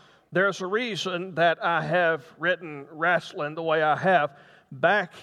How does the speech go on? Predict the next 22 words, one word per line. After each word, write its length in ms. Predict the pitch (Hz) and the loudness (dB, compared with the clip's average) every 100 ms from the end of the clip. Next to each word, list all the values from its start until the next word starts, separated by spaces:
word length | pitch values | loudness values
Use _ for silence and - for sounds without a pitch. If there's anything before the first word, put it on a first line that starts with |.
| - | -8
in 300 | 202 180 185 | -6 -4 -4
the 400 | 175 165 160 185 | -6 -4 -8 -4
eighties 720 | 170 185 185 170 160 143 - | -2 -2 -2 -6 -8 -8 -8
and 240 | 220 170 160 | -6 -4 -4
the 60 | |
early 320 | - 175 156 | -4 -4 -4
nineties, 600 | 147 170 190 156 147 165 - | -4 -2 0 -2 -8 -12 -10
when 160 | 165 | -4
I 140 | 165 175 | -2 -2
was 200 | 175 151 | -4 -10
a 80 | |
fan, 300 | 139 175 147 | -6 0 0
that's 160 | 147 160 | 0 -2
back 260 | - 170 165 | 0 -2 -2
when 100 | 139 | -4
wrestling 380 | 156 147 160 | -4 -4 -8
was 160 | 147 127 | -12 -12
real, 260 | 170 170 143 | -6 -4 0
by 140 | 135 | 0
the 80 | 127 | 0
way. 240 | 123 127 - - - - - | 0 -2 -4 -18 -20 -20 -2
Uh, 460 | 147 143 131 117 | 4 4 4 0